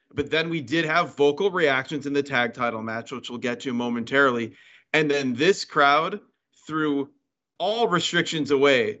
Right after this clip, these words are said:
for Nakamura versus Great Muta. It was clear that you had a couple different types of fans there. You obviously had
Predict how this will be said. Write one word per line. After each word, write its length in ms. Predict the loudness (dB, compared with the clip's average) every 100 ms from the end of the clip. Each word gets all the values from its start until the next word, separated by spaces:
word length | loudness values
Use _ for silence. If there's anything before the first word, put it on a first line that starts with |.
| _
for 120 | -2
Nakamura 680 | 2 2 0 -2 0 0 0
versus 340 | -4 -6 -10
Great 320 | -8 -6 -6
Muta. 260 | -4 -2 -2
It 100 | -2
was 140 | -4
clear 460 | -6 -10 -2 0 4
that 160 | 4 4
you 140 | 2
had 240 | 2 2 -2
a 80 |
couple 480 | -6 -2 -2 0 0
different 300 | 0 -2 -4
types 240 | -4 -4 -4
of 100 | -6
fans 300 | -6 -6 -6
there. 80 |
You 180 | -4 2
obviously 520 | 4 2 0 -4 2
had 280 | 4 4 0